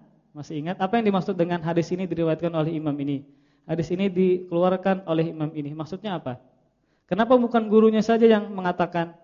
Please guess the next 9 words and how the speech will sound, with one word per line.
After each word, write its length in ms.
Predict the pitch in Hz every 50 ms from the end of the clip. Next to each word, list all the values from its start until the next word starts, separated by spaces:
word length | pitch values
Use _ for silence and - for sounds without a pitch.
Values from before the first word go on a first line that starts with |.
| _ _
"Hadis 320 | - 147 143 143 135 -
ini 160 | 143 156 180 180
diriwayatkan 480 | 165 160 160 151 147 147 151 180 180
oleh 240 | 185 180 180 175 165
guru 160 | 165 185 185
saya"? 400 | 202 190 214 208 202 170 151 151 - - - _ _ _ _ _ _ _ _ _ _ _ _ _ _ _ _ _ _ _ _ _ _ _ _
Maksudnya 400 | _ 147 139 - 160 - 170 156
apa? 160 | 147 - 131
<laughs> 40 | -